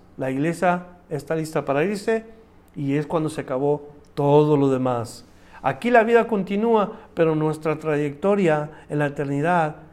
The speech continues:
cambia completamente. Ya no somos la iglesia que vamos a batallar con,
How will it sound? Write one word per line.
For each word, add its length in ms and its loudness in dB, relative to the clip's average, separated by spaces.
cambia 540 2
completamente. 840 -8
Ya 140 -2
no 100 0
somos 240 2
la 120 4
iglesia 360 0
que 100 -4
vamos 200 -4
a 60 2
batallar 480 -4
con, 180 -8